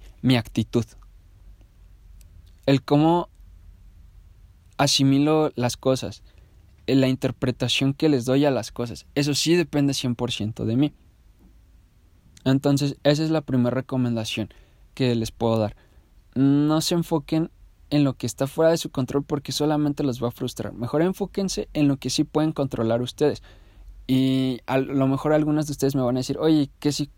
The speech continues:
depende de mí?". Te voy a dar cinco ejemplos bien prácticos. Número uno, tu espiritualidad y tu mentalidad.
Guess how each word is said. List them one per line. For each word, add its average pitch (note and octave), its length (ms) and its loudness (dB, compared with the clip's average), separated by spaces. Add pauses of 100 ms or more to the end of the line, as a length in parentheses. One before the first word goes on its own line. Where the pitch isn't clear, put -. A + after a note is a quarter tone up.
depende C#3 520 -2
de C3+ 140 2
mí?". C#3 200 2 (360)
Te - 80 -2
voy B2 140 4
a C3+ 40 4
dar C3 160 2
cinco C3+ 340 -2
ejemplos B2 460 -4
bien A#2+ 160 -2
prácticos. - 600 -6 (460)
Número D3+ 340 4
uno, D3+ 220 0 (840)
tu C#3+ 680 2
espiritualidad A2+ 1000 -2 (200)
y B2+ 140 2
tu C3 160 -4
mentalidad. A2+ 600 -4